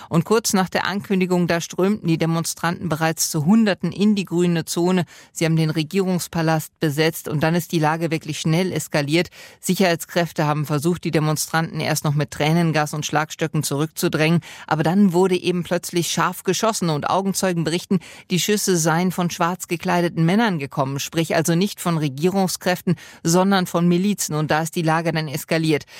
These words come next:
Das große Problem im Irak ist einfach, alle Seiten haben einen militärischen Flügel, bis an die Zähne bewaffnete Milizen, die prallen da aufeinander.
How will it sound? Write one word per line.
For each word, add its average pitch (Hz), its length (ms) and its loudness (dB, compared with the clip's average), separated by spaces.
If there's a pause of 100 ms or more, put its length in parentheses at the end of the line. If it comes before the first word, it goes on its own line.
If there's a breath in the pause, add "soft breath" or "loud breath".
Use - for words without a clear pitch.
(180 loud breath)
Das 165 240 0
große 190 400 0
Problem 170 380 0
im 156 140 0
Irak 151 360 0
ist 165 140 -6
einfach, 156 380 -2 (100)
alle 185 300 0
Seiten 170 500 0
haben 170 460 0
einen 156 200 2
militärischen 190 720 0
Flügel, 180 480 2 (260 loud breath)
bis 170 180 2
an 170 160 0
die 165 120 0
Zähne 208 420 0
bewaffnete 170 520 -2
Milizen, 165 580 0
die 175 100 -4
prallen 175 400 0
da 165 120 2
aufeinander. 156 680 0